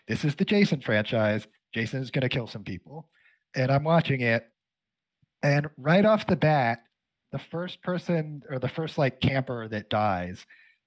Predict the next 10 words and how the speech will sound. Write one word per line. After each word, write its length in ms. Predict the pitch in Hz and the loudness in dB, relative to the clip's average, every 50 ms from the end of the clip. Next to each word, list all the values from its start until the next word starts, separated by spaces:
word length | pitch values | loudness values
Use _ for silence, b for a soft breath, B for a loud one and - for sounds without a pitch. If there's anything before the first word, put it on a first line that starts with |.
| _ - | _ -6
gets 160 | 123 - - | -6 -6 -4
killed 340 | - 151 143 139 135 120 117 | -4 -4 -2 -2 -2 0 0
by 480 | 127 123 123 120 117 117 117 117 117 110 | 2 2 4 4 4 2 2 0 -2 -6
the 60 | 113 | -8
killer 460 | - - - 143 135 127 123 117 - _ | -8 -6 -6 -4 -4 -4 -6 -6 -8 _
in 180 | 139 127 123 123 | -6 -6 -6 -6
a 60 | 110 | -8
Jeep. 440 | - - - 120 120 110 - _ - 147 - b b b b b b b _ _ - | -8 -10 -10 -10 -8 -10 -10 _ -14 -16 -16 b b b b b b b _ _ -4
And 160 | 135 135 135 | -2 0 2
I, 180 | 135 135 131 | 2 2 2